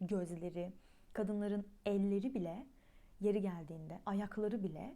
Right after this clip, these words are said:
cinsel bir istek uyandıran bir obje olarak görülebilir. Bunun sonu nereye varıyor? Sana göre mesela bacak şehvet uyandırıyorsa o zaman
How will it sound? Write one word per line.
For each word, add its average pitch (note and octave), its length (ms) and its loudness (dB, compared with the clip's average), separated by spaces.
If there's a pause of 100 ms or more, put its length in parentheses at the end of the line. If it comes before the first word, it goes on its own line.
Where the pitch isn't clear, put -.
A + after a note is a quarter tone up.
(120)
cinsel G3 520 -2
bir G3 100 0
istek A3 480 -6
uyandıran F#3+ 560 0
bir F#3 200 -2
obje F#3 300 0
olarak F#3 380 -6 (220)
görülebilir. G3+ 720 2 (720)
Bunun A3 200 2
sonu A#3+ 380 2
nereye G#3+ 320 4
varıyor? D#3 340 -6 (100)
Sana A#3 320 4
göre A3 200 2
mesela G#3 540 -6
bacak G3+ 400 0
şehvet F#3 360 -8
uyandırıyorsa E3 680 -6
o G3+ 60 0
zaman G3 260 -2